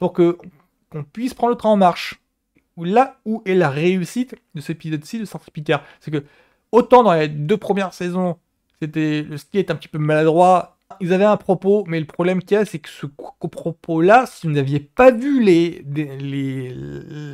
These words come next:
les quatre séries précédentes, impossible de le comprendre. Et là, ça part dans une storyline, dans un story arc, dans un fil rouge en fait.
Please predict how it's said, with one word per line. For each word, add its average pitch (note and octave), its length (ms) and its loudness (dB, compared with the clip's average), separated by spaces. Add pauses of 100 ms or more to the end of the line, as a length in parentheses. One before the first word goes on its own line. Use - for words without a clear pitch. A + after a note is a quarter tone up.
(280)
les C#3+ 500 -20 (300)
quatre G3+ 380 -2 (260)
séries E3+ 240 -2
précédentes, D#3+ 480 -2 (460)
impossible E3+ 480 -4
de D3 40 0
le C3+ 60 -6
comprendre. A3 500 -8 (380)
Et E3 200 -4
là, A3+ 320 4
ça F3 260 -2
part G#3 280 0
dans D#3+ 200 -4
une C#3+ 560 -6 (800)
storyline, F3 760 -4 (120)
dans C#3 120 -8
un C3+ 40 -2
story C3+ 340 -4
arc, A3 180 -6
dans C3 140 -8
un C3 60 -6
fil C3+ 180 -6
rouge A3 180 -4
en F#3+ 60 -4
fait. - 320 -6